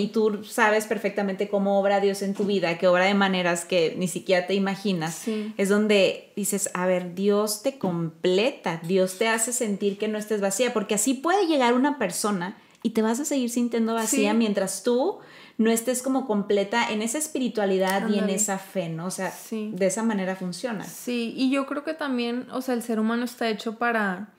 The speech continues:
Speaker 2: para relacionarse con, con las personas. Entonces, creo que un error que a veces podemos llegar a cometer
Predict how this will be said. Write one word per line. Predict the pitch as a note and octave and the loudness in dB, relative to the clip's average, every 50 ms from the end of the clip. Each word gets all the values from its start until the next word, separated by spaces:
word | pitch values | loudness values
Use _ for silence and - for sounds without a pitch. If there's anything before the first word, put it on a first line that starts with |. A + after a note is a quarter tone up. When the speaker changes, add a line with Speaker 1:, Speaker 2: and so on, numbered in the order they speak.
| _ _ _ _ _ _ | _ _ _ _ _ _
Speaker 2:
para | A#3 A3 A3 G#3+ G#3 G3+ | 2 4 6 4 4 2
relacionarse | G3 G#3 G#3 G#3 G3+ G3+ A3 G#3 G3 G3 F#3+ F#3 - A#3 A3+ | 2 2 2 2 0 0 -2 -2 0 0 -2 -2 -4 -6 -4
con, | A#3 A#3+ A3 G#3 G#3 G#3 - _ | -4 -2 -2 -2 -4 -6 -8 _
con | - A3 G#3+ | -2 0 0
las | G#3+ G#3 - | 0 -2 -2
personas. | - G#3 G#3 G#3 A3+ A3 A3 A3 A3 - | -4 -4 -2 0 0 0 0 -2 0 0
Entonces, | A3+ A3+ B3 C4 B3+ | -2 -2 -2 -6 -6
creo | - C#4+ C4+ C4+ | -6 -6 -6 -4
que | C4+ D4 | -6 -6
un | D4 D4 | -6 -6
error | D4 C4 A3+ A3 A3 A3 | -4 -2 -2 -2 -2 -2
que | - B3 | -2 -2
a | A#3 | -2
veces | A3 G#3+ G#3 G#3 | 0 -2 -4 -6
podemos | - - A#3 A3 A3+ A#3 | -4 -2 0 0 0 0
llegar | A#3+ A3+ G#3+ G3+ | 0 -2 0 0
a | G#3 G3+ | -2 -2
cometer | G#3 A3 A3 G#3+ G3 G3+ G3 F#3+ F#3+ F#3+ G3 | -2 -2 -2 -2 -2 0 0 0 0 -2 -4